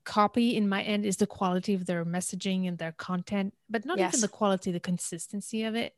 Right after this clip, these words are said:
Speaker 1: as well.
Speaker 2: Mm-hmm.
Speaker 1: Um, it's like high level marketing is what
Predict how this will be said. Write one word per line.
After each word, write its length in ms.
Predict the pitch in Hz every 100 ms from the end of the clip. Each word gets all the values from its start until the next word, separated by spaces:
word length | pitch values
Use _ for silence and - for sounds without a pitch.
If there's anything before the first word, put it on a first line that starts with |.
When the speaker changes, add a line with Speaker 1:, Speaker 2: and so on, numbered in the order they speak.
| -
Speaker 1:
as 140 | 214
well. 200 | 226 220 226
Speaker 2:
Mm-hmm. 600 | 196 175 - - - 208
Speaker 1:
Um, 400 | 196 180 180 -
it's 200 | 220 208
like 180 | 214 202
high 340 | - - 262 311
level 380 | 285 196 190 240
marketing 760 | 202 175 180 226 247 262 262 -
is 500 | 208 196 180 180 - _ _ _
what 360 | 220 214 202